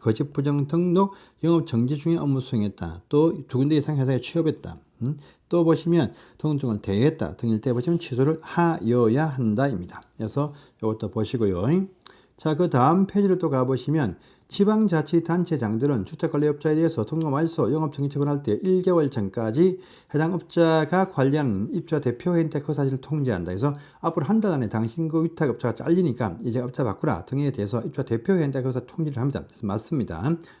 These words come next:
이것 따라두시고요. 자, 삼백오십삼 번입니다. 시군구청장은 관리업자가 영업정지 처분 사유에 해당이 될 때 영업정지에 가름해서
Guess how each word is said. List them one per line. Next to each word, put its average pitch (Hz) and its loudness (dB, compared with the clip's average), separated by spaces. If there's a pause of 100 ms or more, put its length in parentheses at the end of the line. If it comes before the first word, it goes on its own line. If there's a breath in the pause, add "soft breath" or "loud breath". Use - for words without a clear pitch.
(120)
이것 120 -2
따라두시고요. 110 0 (640 loud breath)
자, 151 0
삼백오십삼 165 4
번입니다. 156 0
시군구청장은 190 0 (320)
관리업자가 156 2
영업정지 160 2
처분 180 -2
사유에 151 -2 (280 loud breath)
해당이 139 2
될 147 0
때 110 2
영업정지에 139 0
가름해서 139 -2